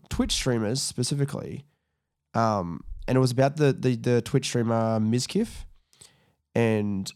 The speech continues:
what he did was he hired somebody on Fiverr to write the video. No, he wrote the video. He hired someone to, to do the video and do the, the voice acting for it, like the voiceover. Um,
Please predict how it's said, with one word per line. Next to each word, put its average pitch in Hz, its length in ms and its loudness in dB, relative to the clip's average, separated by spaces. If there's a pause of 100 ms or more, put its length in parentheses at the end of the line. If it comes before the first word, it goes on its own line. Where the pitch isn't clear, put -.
what 135 220 2
he 131 60 4
did 131 200 2
was 113 380 2
he 113 200 0
hired 120 320 4
somebody 127 240 2
on 127 80 2
Fiverr 117 580 2
to 110 380 -4 (580)
write 107 260 4
the 117 60 -4
video. 110 720 2
No, 170 120 8
he 202 180 8
wrote 226 140 6
the 190 80 6
video. 131 480 4 (260)
He 127 120 2
hired 135 240 6
someone 139 280 2
to, 127 380 2
to 120 120 -4
do 135 220 4
the 139 80 6
video 120 640 2
and 113 140 0
do 123 140 4
the, 113 380 0
the 113 60 -2
voice 117 300 0
acting 113 220 -4
for 110 260 -4
it, 107 80 -2
like 107 140 -6
the 110 80 -8
voiceover. 113 560 -2 (920)
Um, 92 460 2